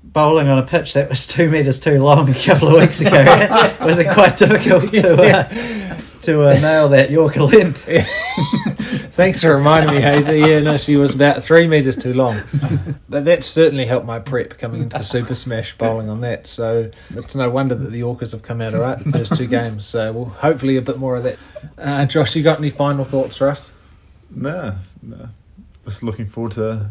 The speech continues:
Speaker 3: getting a head out against Canterbury. It should be a good game under the lights there. So, yeah.
Speaker 2: Awesome. And how do you fill in a day, Josh? Six forty is the game time. We'll leave for the ground at about five.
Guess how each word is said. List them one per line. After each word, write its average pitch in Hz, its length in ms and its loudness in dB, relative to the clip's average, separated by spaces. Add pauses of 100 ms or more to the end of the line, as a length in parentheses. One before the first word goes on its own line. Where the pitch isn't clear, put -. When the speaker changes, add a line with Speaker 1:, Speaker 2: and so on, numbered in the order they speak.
Speaker 3:
getting 110 200 -8
a 107 420 -8
head 113 120 -10
out 110 220 -8
against 107 360 -14
Canterbury. 113 380 -12
It - 140 -18
should - 180 -20
be 104 120 -10
a 104 40 -8
good 104 160 -10
game 110 260 -12
under 104 140 -8
the 101 80 -10
lights - 280 -12
there. - 220 -18 (420)
So, - 100 -20 (100)
yeah. 113 160 -14 (460)
Speaker 2:
Awesome. 131 460 -10
And 190 120 -6
how 240 120 6
do 247 60 -2
you 233 60 -6
fill 254 200 4
in 240 100 2
a 190 80 -2
day, 143 220 4
Josh? 185 360 0
Six - 260 -6
forty 196 240 -4
is 147 100 -6
the 196 80 -8
game 185 240 -2
time. 175 340 -4
We'll 160 140 0
leave 175 180 -2
for - 80 -10
the 147 80 -8
ground 156 380 -2
at 139 80 -4
about 147 300 -4
five. 165 460 -2